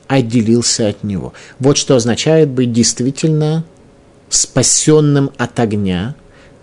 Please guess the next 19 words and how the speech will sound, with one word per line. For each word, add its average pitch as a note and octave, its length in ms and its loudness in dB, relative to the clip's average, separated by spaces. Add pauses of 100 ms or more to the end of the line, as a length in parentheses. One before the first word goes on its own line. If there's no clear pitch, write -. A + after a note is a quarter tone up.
быть C3 160 0
спасённым E3+ 840 2
от D3 220 -4 (260)
любого D3 680 4
влияния C#3+ 680 2
внутреннего A2+ 880 -2 (220)
злого G#2 400 -2
начала, C3 640 -2 (280)
дурного A2 480 0
побуждения, G#2+ 680 -2
когда G2 540 -4 (760)
огонь C#3+ 480 4
злого D3 320 4
начала E3+ 400 2
не D3+ 300 6
имеет E3+ 420 4
над C3+ 220 -6
тобой A2+ 280 -2
силы. C3+ 380 -6